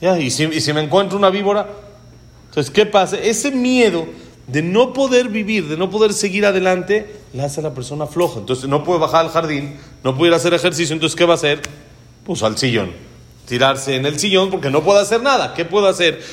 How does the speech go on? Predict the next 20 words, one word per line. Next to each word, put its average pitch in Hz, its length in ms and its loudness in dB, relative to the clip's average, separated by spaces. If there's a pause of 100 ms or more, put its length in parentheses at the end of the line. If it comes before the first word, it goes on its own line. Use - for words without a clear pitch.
Si 165 180 -2
normal 170 320 2
la 220 60 4
actividad 208 380 -2
está 196 200 -2
en 202 80 -2
el 196 60 2
jardín 165 420 0
y 131 80 -4
no 185 120 4
baja 202 200 2
al 190 100 2
jardín 180 380 -2 (240)
por 185 160 4
un 220 180 2
miedo, 208 400 2 (540)
entonces 143 680 -4
eso 139 300 -6
lo 139 200 0
hace 196 460 -2